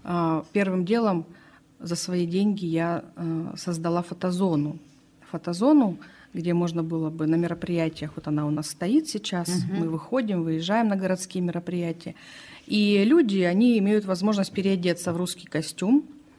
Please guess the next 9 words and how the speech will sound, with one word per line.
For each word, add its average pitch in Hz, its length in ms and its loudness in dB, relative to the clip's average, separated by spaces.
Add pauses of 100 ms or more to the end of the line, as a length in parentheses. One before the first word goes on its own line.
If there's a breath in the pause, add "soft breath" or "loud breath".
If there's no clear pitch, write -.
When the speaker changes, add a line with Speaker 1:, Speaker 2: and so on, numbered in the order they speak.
(300 loud breath)
Speaker 1:
и 240 60 0
сфотографироваться 214 1000 0
вот, 185 280 -6
э, 170 120 -4 (260)
на - 200 -4
этом 185 280 -2
образе 175 420 -4
русского 175 380 -2
дома. 156 440 0